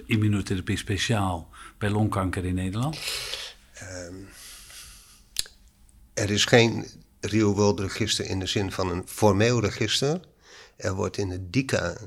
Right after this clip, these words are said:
Speaker 2: eh, wel geregistreerd of mensen een behandeling kregen met immunotherapie, maar de uitkomsten daarvan worden slecht bijgehouden.
Speaker 1: Ja, ja. Oké, dus, eh, d-, daar is nog meer te, te behalen eigenlijk.
Speaker 2: Nou ja,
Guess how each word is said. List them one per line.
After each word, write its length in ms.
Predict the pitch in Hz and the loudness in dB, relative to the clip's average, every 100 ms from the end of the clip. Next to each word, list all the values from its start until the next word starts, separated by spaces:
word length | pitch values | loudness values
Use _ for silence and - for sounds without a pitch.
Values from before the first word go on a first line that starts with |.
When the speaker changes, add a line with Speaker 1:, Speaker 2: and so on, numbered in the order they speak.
| - | -14
Speaker 2:
eh, 240 | - 95 87 92 | -4 -2 0 4
wel 200 | 113 110 | 4 4
geregistreerd 840 | - 98 92 - - 95 87 - - | 2 2 0 0 -4 0 -2 -2 0
of 240 | 120 117 | 0 2
mensen 440 | 107 98 - 87 | 0 0 -2 -4
een 140 | 90 90 | -4 -4
behandeling 520 | 95 101 104 90 85 | -4 -4 -4 -6 -6
kregen 460 | - 95 113 - 117 | -4 -2 -4 -2 -2
met 160 | 110 | -2
immunotherapie, 960 | 113 107 107 104 113 98 95 107 139 - - - - - | 0 0 0 -2 -4 -4 -4 -6 -6 -10 -18 -18 -20 -8
maar 140 | 92 | -4
de 120 | 90 - | -4 0
uitkomsten 680 | 117 120 123 - 101 101 101 | 2 2 2 0 0 0 -4
daarvan 420 | 95 92 98 95 95 | -6 -6 -6 -6 -8
worden 260 | 98 92 92 | -8 -6 -2
slecht 260 | 117 101 | -2 -2
bijgehouden. 680 | 95 90 87 - 73 78 - - | -2 -2 -2 -4 -6 -8 -14 -8
Speaker 1:
Ja, 280 | 104 101 - - - - | -4 -4 -6 -18 -20 -12
ja. 200 | 104 98 98 - - - - - - - | -8 -8 -10 -20 -20 -20 -20 -20 -20 -12
Oké, 360 | 113 - 98 82 - | -10 -6 -6 -6 -6
dus, 280 | - 95 - | -2 -2 -2
eh, 60 | 98 | -6
d-, 280 | 95 104 104 | -8 -6 -2
daar 180 | 107 | 0
is 100 | 101 | 0
nog 140 | 98 101 | 2 4
meer 300 | 107 104 107 | 4 4 2
te, 400 | 110 98 95 87 - - | 2 2 0 -4 -8 -4
te 100 | 104 | 2
behalen 420 | 107 117 107 90 | 6 8 8 6
eigenlijk. 500 | 87 92 95 87 - | 0 -2 -4 -6 -4
Speaker 2:
Nou 160 | - 135 | 0 4
ja, 240 | 87 87 | 4 2